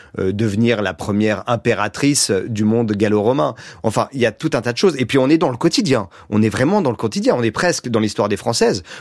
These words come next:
Quand on nous décrit l'histoire, euh, au Moyen-Âge des femmes ou un peu avant, ou à l'époque mérovingienne, euh, euh, l'histoire quotidienne de village, on est presque dans le roi Ladu-, Ladurie, qu'il a adoré. Il a adoré Montaillou, village occitan. Euh, euh,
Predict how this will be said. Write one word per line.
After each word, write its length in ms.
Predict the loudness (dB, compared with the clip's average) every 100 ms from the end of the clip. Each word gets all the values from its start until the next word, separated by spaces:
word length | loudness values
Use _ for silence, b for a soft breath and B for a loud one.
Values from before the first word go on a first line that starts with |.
| B
Quand 120 | 0
on 60 | 2
nous 120 | 2
décrit 360 | 2 0 0
l'histoire, 640 | 2 0 0 2 2 2 -4 B B -6
euh, 260 | 0 0 0 0
au 100 | 2
Moyen-Âge 640 | 4 2 2 2 0 -2
des 100 | -4
femmes 300 | -2 -2 -2
ou 160 | 0 0
un 80 | 0
peu 180 | 2 0
avant, 380 | 2 0 0
ou 180 | 0 0
à 40 | 0
l'époque 320 | 0 -4 -2
mérovingienne, 420 | -2 -2 -2 0
euh, 880 | 2 0 -2 -8 -18 -12 0 2 2
euh, 160 | 0 0
l'histoire 360 | -2 0 -2
quotidienne 480 | 0 -4 0 2 2
de 80 | 0
village, 300 | 0 0 -2 -2
on 180 | 2
est 80 | 2
presque 380 | 0 -2 -2 0
dans 180 | 0 2
le 80 | 2
roi 200 | 2 0
Ladu-, 340 | 0 -4 -6
Ladurie, 560 | 0 0 0 -2 -2 -4 _
qu'il 160 | -2 -2
a 100 | 0 -4
adoré. 640 | -2 2 2 2 0 -2 B B B
Il 160 | -2 0
a 140 | 0 -2
adoré 600 | -4 -2 2 2 2 0
Montaillou, 460 | 0 0 0 0 0
village 340 | 2 0 0
occitan. 500 | -2 -4 -4 -4 -4 B B B B 0
Euh, 160 | 0 2
euh, 200 | 0 0